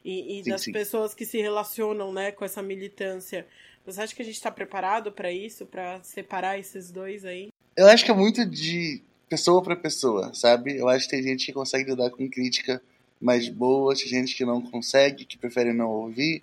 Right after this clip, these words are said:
Speaker 2: gente que leva sempre pro lado pessoal e pro pior lado. E depende também muito do jeito que a pessoa tá falando. Então, eu acho que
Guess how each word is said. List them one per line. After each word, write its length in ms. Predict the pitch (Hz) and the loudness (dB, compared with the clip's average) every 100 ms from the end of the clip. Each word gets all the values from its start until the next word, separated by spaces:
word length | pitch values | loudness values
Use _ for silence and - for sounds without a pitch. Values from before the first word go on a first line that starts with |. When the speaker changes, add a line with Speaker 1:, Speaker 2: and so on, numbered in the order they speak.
| _ _ _ - | _ _ _ 0
Speaker 2:
gente 280 | 131 - - | 0 0 0
que 80 | |
leva 280 | 131 127 120 | 4 4 4
sempre 300 | - 131 127 | 0 0 0
pro 140 | - 127 | 2 4
lado 180 | 120 120 | 4 2
pessoal 440 | 127 - 117 120 | -6 0 4 4
e 20 | |
pro 160 | 120 - | 0 -6
pior 280 | - 120 120 | 0 2 4
lado. 480 | 113 117 123 131 139 _ _ _ _ - | 2 2 0 -2 -8 _ _ _ _ -6
E 80 | 131 | -2
depende 420 | 143 151 160 160 | 0 2 0 0
também 240 | 156 156 | -2 -2
muito 280 | 143 175 185 | -2 -2 0
do 60 | 160 | 0
jeito 260 | 156 160 | 2 0
que 60 | 175 | -6
a 20 | |
pessoa 320 | - 151 147 | -8 0 0
tá 100 | 143 | -2
falando. 420 | 139 156 131 117 120 | -2 2 4 4 0
Então, 240 | 120 127 | 0 2
eu 80 | 131 | 2
acho 180 | 135 - | 0 -2
que 220 | - | -6